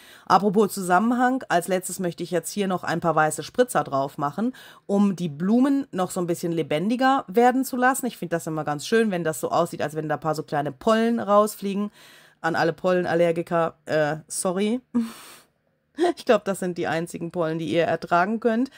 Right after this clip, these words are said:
Es tut mir sehr leid, aber <laughs> ich finde das immer so schön, wenn das da so ein bisschen so raussprüht, obwohl das natürlich, ja,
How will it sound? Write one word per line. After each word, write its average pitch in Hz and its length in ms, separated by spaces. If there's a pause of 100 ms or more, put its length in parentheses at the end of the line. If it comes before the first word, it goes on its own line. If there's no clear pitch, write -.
(220)
Es - 80
tut 185 160
mir 170 140
sehr 156 140
leid, 170 440
aber 208 260 (200)
<laughs> - 180
ich - 220
finde 196 180
das 170 180
immer 180 180
so 165 120
schön, 190 280
wenn 165 120
das 165 140
da 165 120
so 165 80
ein 156 40
bisschen 170 260
so 160 80
raussprüht, 180 960
obwohl 170 280
das 175 200
natürlich, 165 480 (380)
ja, 135 260